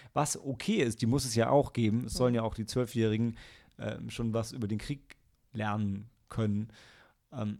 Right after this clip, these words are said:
Speaker 1: aber es hat sich halt ein bisschen weichgespült
Speaker 2: Ja.
Speaker 1: angefühlt für mich. Und obwohl der Film mit zwei Stunden echt lang ist,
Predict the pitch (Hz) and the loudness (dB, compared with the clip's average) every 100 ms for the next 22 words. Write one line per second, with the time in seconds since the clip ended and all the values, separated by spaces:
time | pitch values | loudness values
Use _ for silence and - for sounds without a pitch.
0 | - 131 131 123 139 120 127 117 107 123 | -4 -2 -2 -2 -6 -2 -2 -2 -2 -2
1 | 101 104 - 107 - 101 95 - 113 107 | -2 -4 -4 -8 -8 -6 -6 -6 -4 -4
2 | 98 101 90 - - 98 98 - - _ | -6 -10 -14 -10 -6 -6 -6 -10 -18 _
3 | _ _ _ _ _ _ - 143 165 - | _ _ _ _ _ _ -10 -10 -10 -18
4 | _ _ 120 120 143 139 135 139 135 - | _ _ -6 -4 -4 -4 -4 -4 -6 -10
5 | - 120 - 123 117 131 117 131 123 - | -6 -4 0 0 0 -2 -4 -4 -6 -2
6 | 113 120 139 143 - | 0 0 -2 -4 -8